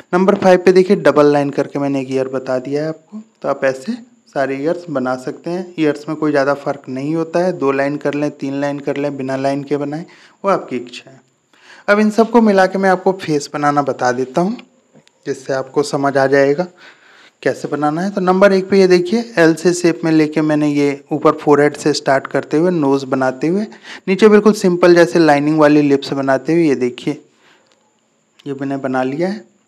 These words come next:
और इसके बाद आँखें जो सिंपल वाली पहली मैंने बनाई है, वही मैं यहाँ पे बना रहा हूँ, बिल्कुल वैसे ही। ये देखिए कैसे बन रहा है ये, तो ये मैंने बना लिया है,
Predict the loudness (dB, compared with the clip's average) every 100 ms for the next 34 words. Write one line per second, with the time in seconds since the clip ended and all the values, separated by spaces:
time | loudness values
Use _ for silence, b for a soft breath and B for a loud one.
0 | _ _ _ _ _ _ _ _ 0 0
1 | 0 2 2 0 -4 -2 -2 -2 -2 -2
2 | -4 0 2 2 2 0 -2 -2 -4 -4
3 | -4 -2 -2 0 0 -2 -4 -6 -6 -6
4 | -6 -6 -2 -2 -2 -4 -6 -4 -2 -2
5 | -2 -6 -10 -10 b b b -8 -6 -6
6 | -8 -12 -6 -6 -6 -6 -6 -6 -6 -8
7 | -12 -16 _ _ _ _ _ _ _ _
8 | _ -12 -10 -8 -6 -6 -4 -4 -4 -6
9 | -8